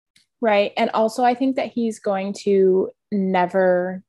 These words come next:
take accountability and actually say that he did that. So I think he's just gonna, he's using this as a way of, like, continuing his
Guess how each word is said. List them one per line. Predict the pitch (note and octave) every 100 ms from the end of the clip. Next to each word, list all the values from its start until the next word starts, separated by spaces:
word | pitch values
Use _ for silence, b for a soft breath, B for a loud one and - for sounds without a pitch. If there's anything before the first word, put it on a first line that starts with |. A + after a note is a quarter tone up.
| _
take | - G3
accountability | G3 - F#3+ F3+ E3 E3 F#3 A3
and | F#3
actually | - E3 - - F3+
say | F3+ - F3 F3 G3+ A#3+ _ _ _ _ _ _ _
that | B3+
he | B3+
did | C4+ C4+
that. | C#4 C#4+ - _ _
So | - - G#3
I | F#3+
think | G#3 G3
he's | G3+ F#3
just | - F#3+ -
gonna, | F#3+ F3 E3 - _ _ _ _ _
he's | G3+ G3+
using | G3 G3 G3 F3+
this | F3 -
as | - F3
a | F3+
way | E3+ F3+ E3+ E3+ - - _ _ _ _
of, | F3+ F3+ F3+
like, | F3
continuing | - F#3+ F#3 F#3 F3 F3 E3+ F3+
his | - E3+ E3+ F3 - -